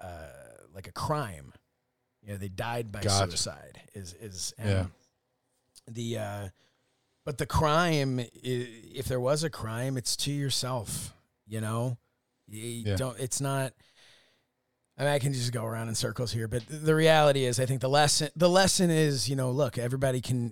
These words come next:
Speaker 1: can have these down times, and, and don't ever be ashamed of how you're feeling.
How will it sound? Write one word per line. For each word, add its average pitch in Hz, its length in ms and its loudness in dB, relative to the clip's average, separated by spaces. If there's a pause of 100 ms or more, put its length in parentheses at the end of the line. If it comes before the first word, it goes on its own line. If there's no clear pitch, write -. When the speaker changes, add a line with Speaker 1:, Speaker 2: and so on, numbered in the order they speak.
Speaker 1:
can 120 140 -2
have 123 280 -2
these 113 200 -4
down 120 520 -4
times, 117 640 -4
and, 104 260 -6
and 101 480 -6 (520)
don't 127 200 0
ever 131 160 2
be 135 160 0
ashamed 123 440 -2
of 101 60 -6
how 120 220 -4
you're 113 160 -6
feeling. 107 720 -6